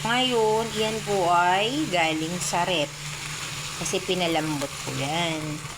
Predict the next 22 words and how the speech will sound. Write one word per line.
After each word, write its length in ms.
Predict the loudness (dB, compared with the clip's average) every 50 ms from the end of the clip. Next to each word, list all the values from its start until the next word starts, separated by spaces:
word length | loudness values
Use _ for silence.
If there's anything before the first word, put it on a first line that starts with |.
| -12 -12 -12 -10 -10 -10 -10 -10 -10 -10 -10 -8 -6
Tapos 160 | -4 -2 0
ngayon, 240 | 2 2 2 2 2
gigisahin 560 | 0 0 0 0 0 2 2 0 0 0 -2 -2
ko 140 | -2 -2
na 160 | 0 0 -2 -2
po. 160 | -2 -2 0
Kaya 240 | 0 0 0 0 0
yan, 240 | 0 0 0 -2
lagyan 320 | -2 -2 -2 -2 -2 -2 -2 -2
ko 80 | -2 -2
yan 160 | -2 0 0
ng 160 | -2 -2 -2 -2
konti 460 | -2 -2 0 -2 -4 -6 -6 -6 -6 -4 -4
pang 320 | -2 -2 0 -2 -2 -2
sabaw. 640 | -4 -6 -6 -6 -6 -4 -2 0 0 2 2 0 0 -4 -10 -14 -14 -14 -14 -12 -10 -10 -10 -10 -10 -10 -12 -12 -12 -8 -4
Ngayon, 840 | 0 2 2 4 4 4 6 6 6 6 6 4 4 4 2 4 4
lalagyan 500 | 4 2 2 2 0 0 0 0 0 0 -2
naman 200 | -2 0 0 0
natin 380 | 0 0 0 -2 -2 -4 -4
siya 320 | -4 -2 0 0 0 0 0
nitong 880 | -2 -6 -8 -6 -2 0 2 2 2 2 2 2 2 2 2 2 2 0 0
ating 1300 | -2 -2 -4 -6 -6 -6 -4 -4 -4 -2 -2 0 0 2 2 2 2 4 4 2 2 2 0 -2 -4